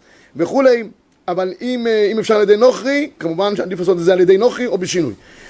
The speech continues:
אבל אם אין לילדת עצמה שאין צריך לחלל שבת, הרופא מנהלת מסכימים דבריה,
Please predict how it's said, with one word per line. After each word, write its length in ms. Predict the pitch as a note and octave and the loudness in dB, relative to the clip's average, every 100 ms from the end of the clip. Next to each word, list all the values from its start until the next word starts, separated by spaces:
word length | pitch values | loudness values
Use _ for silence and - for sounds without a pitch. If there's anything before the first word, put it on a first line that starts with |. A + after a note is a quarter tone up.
| - | -4
אבל 160 | D#3+ F3+ | -2 0
אם 140 | D4 | 2
אין 80 | D4 | 6
לילדת 280 | C4 B3+ G3+ | 6 4 0
עצמה 260 | F3+ A3+ | 0 0
שאין 180 | F#3+ G3+ | 2 -2
צריך 120 | F3+ | -4
לחלל 220 | F3+ F#3+ F#3+ | -4 -2 0
שבת, 300 | F3 G3 G3+ | 2 0 2
הרופא 220 | F3+ G3+ | 2 2
מנהלת 240 | G3 G3 | 2 0
מסכימים 340 | F3+ F3 E3+ F3+ | 0 -2 -4 0
דבריה, 320 | D#3+ G#3+ | 2 2